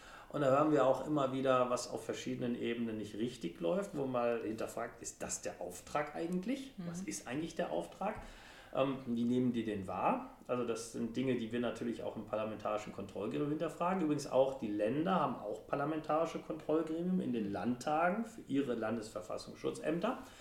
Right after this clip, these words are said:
Speaker 1: Ähm, und die hinterfragen natürlich solche Dinge. Ähm, also da finde ich Transparenz wichtig, dass auch klar ist, das ist eine Behörde,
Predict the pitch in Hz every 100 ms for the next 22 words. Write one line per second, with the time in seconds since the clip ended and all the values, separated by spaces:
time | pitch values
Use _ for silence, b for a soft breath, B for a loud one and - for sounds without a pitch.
0 | B B B - 156 170 175 165 139 147
1 | 143 - 123 143 135 139 135 - 104 110
2 | 147 151 151 165 170 156 165 170 190 185
3 | 196 247 B B B - - 151 165 -
4 | 127 120 107 120 156 - 190 180 - -
5 | - 135 143 - 127 117 117 110 101 117
6 | - - 214 - 139 - - - - 117
7 | 127 135 - - 127 123 120 107 107 110
8 | 120 131 127